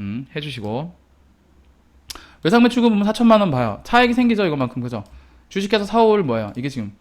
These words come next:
원래 오천육백인데 사천이 까졌으니까 천육백만 남았을 거 아니야. 그죠? 원점으로 돌리니까 이건 오천육백이어야지.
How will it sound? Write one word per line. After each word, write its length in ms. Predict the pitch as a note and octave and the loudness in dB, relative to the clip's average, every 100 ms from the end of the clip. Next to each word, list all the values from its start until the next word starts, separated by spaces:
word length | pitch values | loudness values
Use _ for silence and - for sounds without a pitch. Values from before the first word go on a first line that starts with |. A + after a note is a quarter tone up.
| _ | _
원래 160 | C#3 G#3 | 4 4
오천육백인데 680 | D3+ D#3 A3+ G#3+ G3 F3+ F3 | 4 2 2 2 0 -2 -4
사천이 320 | G3 G3+ F#3+ | -8 -6 -4
까졌으니까 460 | F3+ F#3 F#3 E3+ D#3+ | 0 -2 -4 -8 -8
천육백만 460 | - G#3+ G3+ F3 | -6 -6 -4 -4
남았을 300 | C3 A#2 C3 | -2 -2 -6
거 100 | - | -8
아니야. 180 | A2 G#2+ | -8 -8
그죠? 180 | A2 C3 - _ _ _ | -10 -14 -16 _ _ _
원점으로 680 | - F3+ G#3 - A3+ A3 A3 | 2 2 2 2 4 4 4
돌리니까 380 | E3 F3 E3+ F3+ | 4 2 2 0
이건 180 | D#3 D3+ | 0 -2
오천육백이어야지. 840 | C3+ C#3+ D3 A#2 B2 A2 G2+ - | -4 -2 -4 -2 -2 -2 -4 -6